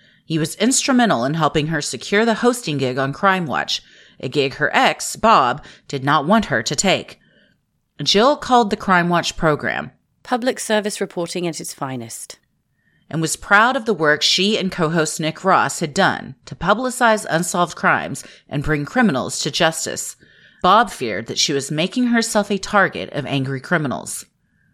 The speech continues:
Speaker 1: Roseman had also been the reason Jill was at her flat the morning of her murder.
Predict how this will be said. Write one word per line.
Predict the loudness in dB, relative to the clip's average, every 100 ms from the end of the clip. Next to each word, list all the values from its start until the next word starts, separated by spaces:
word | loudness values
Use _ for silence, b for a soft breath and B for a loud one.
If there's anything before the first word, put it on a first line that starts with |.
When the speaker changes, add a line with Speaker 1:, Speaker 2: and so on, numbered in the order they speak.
| _ _ _ _ _ _ _ _ _ 2
Speaker 1:
Roseman | 4 4 4 2
had | 6
also | 6 4 2
been | 2 2
the | 4
reason | 4 4 2 2
Jill | 4 4 4
was | 0
at | -2
her | -4
flat | -4 4 4 4 0
the | -6
morning | -4 -2 -2
of | -2
her | -2
murder. | 0 0 0 -4